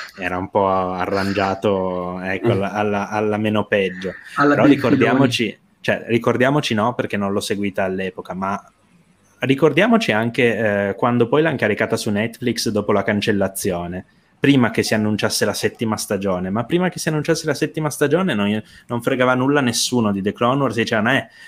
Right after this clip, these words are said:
Speaker 1: bello solo il finale della quinta, l'arco di Umbara e, e un po' la sesta con, eh, la storia di, di Fives."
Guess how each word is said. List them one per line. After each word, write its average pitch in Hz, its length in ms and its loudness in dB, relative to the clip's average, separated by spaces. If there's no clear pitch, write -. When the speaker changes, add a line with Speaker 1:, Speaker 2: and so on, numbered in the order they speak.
Speaker 1:
bello 131 300 4
solo 143 260 4
il 151 60 4
finale 120 320 2
della 117 220 2
quinta, 143 760 -2
l'arco 127 320 0
di 113 80 -4
Umbara 127 840 0
e, 104 300 -4
e 110 40 0
un 117 140 -2
po' 123 120 2
la 120 120 0
sesta 110 840 -2
con, 107 260 -4
eh, 104 140 -2
la 104 100 -2
storia 104 340 -2
di, 98 340 -8
di 98 100 -6
Fives." 92 600 -6